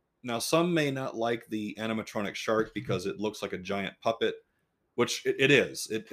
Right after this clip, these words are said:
when it pops out of the water and moves its mouth. But there are moments where it's coming at the camera and it's terrifying. And it, when it destroys the shark tank, you know, in the one scene with, with Matt Hooper,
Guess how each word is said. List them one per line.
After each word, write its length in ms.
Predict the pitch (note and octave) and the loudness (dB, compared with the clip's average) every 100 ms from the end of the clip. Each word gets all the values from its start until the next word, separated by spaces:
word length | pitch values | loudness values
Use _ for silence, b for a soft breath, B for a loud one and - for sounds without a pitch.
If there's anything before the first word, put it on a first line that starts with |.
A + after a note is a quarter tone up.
| A2 | -4
when 100 | A2 | -4
it 120 | G2+ | 0
pops 260 | C3 A#2+ B2+ | 0 2 4
out 60 | |
of 60 | A2+ | 4
the 60 | G#2 | 4
water 300 | G#2+ A2 G#2+ | 2 2 0
and 120 | G2+ | 2
moves 180 | A2 G2+ | 2 2
its 180 | F2+ - | -4 -6
mouth. 400 | G#2+ G2+ G#2 - _ b b b b b | -2 -2 -4 -12 _ b b b b b
But 160 | A#2 A#2 | 4 8
there 140 | F3+ | 8
are 60 | G#3+ | 10
moments 380 | D3 C3+ B2+ - | 8 6 4 6
where 100 | A#2 | 6
it's 120 | A2 | 6
coming 260 | - C3+ A#2+ | 2 0 0
at 100 | - | -4
the 80 | |
camera 540 | - B2+ C3 A2 F#2 D2+ | -2 0 2 2 0 -2
and 80 | G2+ | -2
it's 160 | B2+ | -2
terrifying. 680 | - A#2+ A2 F2+ C#2 C2 B1 - | 2 4 4 2 -6 -10 -20 -12
And 260 | G2 G2 F#2+ | -8 -6 -6
it, 100 | G2 | -8
when 140 | G2+ G2 | -4 -4
it 120 | F#2 _ F#2 | -4 _ -8
destroys 640 | G2+ - B2 B2+ B2 A#2 | -4 0 6 8 6 2
the 100 | - | -4
shark 380 | F2+ - C3 C3 | 0 6 6 6
tank, 380 | - C3 B2+ - | -2 -2 -4 -10
you 140 | - A#2+ | -14 -8
know, 280 | A#2 A#2+ - | -4 -4 -4
in 100 | A2+ | -4
the 80 | |
one 240 | A2+ A#2 A2+ | -2 0 0
scene 320 | - A2+ A2 | 0 0 0
with, 180 | G2+ - _ | -2 -6 _
with 160 | G2 G2+ - - | -4 -4 -6 -4
Matt 180 | A2 | -2
Hooper, 380 | A2 A2 A2 G#2 | 2 2 2 0